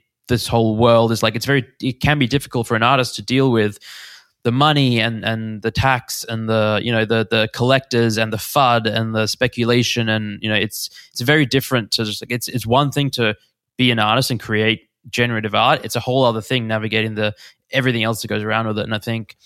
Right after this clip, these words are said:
they've just re-, recognized that and sort of, you know, giving support to artists for, like, how often do you wanna release? Um, you know, what,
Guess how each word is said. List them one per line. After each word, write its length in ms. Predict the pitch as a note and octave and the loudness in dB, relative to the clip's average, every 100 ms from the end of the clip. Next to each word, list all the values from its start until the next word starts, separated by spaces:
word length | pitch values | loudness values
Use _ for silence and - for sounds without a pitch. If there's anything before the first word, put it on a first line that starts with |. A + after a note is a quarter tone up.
| - - - - - _ _ _ | -20 -20 -18 -20 -20 _ _ _
they've 180 | C#3 A#2+ | -10 -6
just 240 | C#3+ - - | -6 -8 -4
re-, 200 | B2 A#2 | -2 0
recognized 540 | C3 B2 B2 A#2 G#2+ | 0 0 0 0 2
that 240 | A2+ A2+ A2 | 2 2 0
and 320 | A2 G#2+ - - - | -8 -8 -12 -20 -16
sort 200 | - A2+ | -4 -2
of, 220 | A2 G2+ - | -2 -6 -6
you 80 | A2+ | -2
know, 120 | A2+ - _ - | -2 -4 _ -8
giving 200 | C#3 C3 | -6 -4
support 400 | B2+ - B2+ - | -4 0 0 0
to 80 | |
artists 460 | - A2+ A#2 A#2 - | 2 2 2 0 -4
for, 140 | A2+ | -4
like, 280 | G#2+ G2+ - - - _ _ - | -2 -2 -4 -20 -20 _ _ -4
how 200 | A#2 A#2 | 0 2
often 180 | - | 0
do 60 | A#2+ | 0
you 60 | C3+ | 2
wanna 180 | C#3+ | 4
release? 560 | D3 E3 F3 B2+ - - | 4 4 4 2 -2 -2
Um, 600 | A2+ A2 A2 G#2+ G#2 - - | 0 2 0 -2 -10 -14 -8
you 120 | A2 | -4
know, 80 | A#2 | -2
what, 160 | C3 | -4